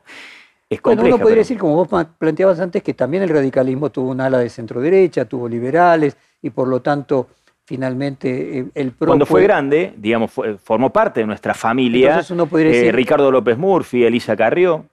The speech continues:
Speaker 2: el peronismo también podría decir que siempre tuvo un ala izquierda y que el kirchnerismo representa esa ala
Speaker 1: Sí,
Speaker 2: izquierda.
Speaker 1: por eso nosotros somos el partido más popular de los partidos democráticos, el más democrático de los partidos populares, porque hay un partido más popular que no es democrático, que es el peronismo.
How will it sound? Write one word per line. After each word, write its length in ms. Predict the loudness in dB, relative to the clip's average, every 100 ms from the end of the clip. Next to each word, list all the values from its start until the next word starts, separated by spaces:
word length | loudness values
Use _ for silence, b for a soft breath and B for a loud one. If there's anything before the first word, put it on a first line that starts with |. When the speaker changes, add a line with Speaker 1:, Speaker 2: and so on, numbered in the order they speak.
| _ -8
Speaker 2:
el 140 | -6
peronismo 560 | -2 -2 -2 -2 -2 -2
también 260 | -2 -4
podría 180 | -4 -4
decir 180 | -4 -6
que 100 | -6
siempre 240 | -6 -6
tuvo 180 | -6 -6
un 80 | -2
ala 120 | -2
izquierda 400 | -2 0 2 2
y 60 | 0
que 80 | -4
el 80 |
kirchnerismo 460 | -8 -8 -6 -4 -2
representa 480 | -2 -4 -8 -8 -6
esa 160 | -4
ala 80 | -2
Speaker 1:
Sí, 100 | 2
Speaker 2:
izquierda. 320 | 2 2 -4 b b
Speaker 1:
por 140 | 0
eso 100 | 2
nosotros 240 | 2 2 2
somos 180 | 2 0
el 60 |
partido 460 | 2 0 0 2 2
más 160 | 0
popular 440 | -2 -4 0 0 2
de 60 |
los 100 | -2
partidos 400 | -2 -4 -2 -4
democráticos, 640 | -2 -4 -2 -2 -2 -2 -2
el 60 |
más 180 | -2 -2
democrático 520 | -2 -4 -4 -4 -4
de 40 | -6
los 80 |
partidos 340 | -6 -8 -6 -8
populares, 520 | -8 -10 -8 -10 -12
porque 160 | -10 -4
hay 60 |
un 80 | -2
partido 320 | -2 -2 -2
más 160 | -2 -2
popular 560 | -4 -2 2 2 0 -8 _ _ _ _
que 100 | -6
no 100 | -2
es 80 | 0
democrático, 640 | 0 -2 0 -2 -2 -6
que 80 | -6
es 100 | -8
el 80 | -8
peronismo. 460 | -4 -2 -2 -8